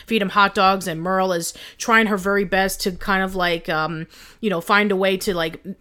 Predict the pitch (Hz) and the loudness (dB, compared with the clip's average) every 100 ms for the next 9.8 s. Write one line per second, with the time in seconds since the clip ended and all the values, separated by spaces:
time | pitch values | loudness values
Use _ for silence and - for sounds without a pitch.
0 | - 226 220 220 214 196 175 165 160 - | -6 -2 2 2 0 0 0 0 -4 -2
1 | 202 190 175 - 160 170 185 - 196 190 | -2 0 -4 -6 -6 -6 -6 -4 -4 -4
2 | - 208 175 - 214 - 202 196 - - | -2 0 0 0 -4 -2 -2 -2 -4 -4
3 | 170 160 160 165 175 180 190 - - - | -4 -4 -4 -2 0 0 -2 -6 -20 -20
4 | - - 254 240 240 349 175 - - 269 | -6 0 4 4 4 4 4 2 0 2
5 | 302 349 339 294 269 247 233 226 - 233 | 4 2 -2 2 4 4 2 -8 4 6
6 | 220 220 220 214 190 269 226 196 185 208 | 6 4 0 0 0 2 2 0 -2 -2
7 | 196 190 190 202 196 185 185 175 - 330 | 0 0 0 0 0 -2 -4 -6 -2 0
8 | 247 233 - - 139 - 262 240 247 208 | 2 0 -6 -14 -18 -8 -4 2 2 6
9 | 240 208 175 151 143 - 113 | 4 4 2 -4 -10 -10 -12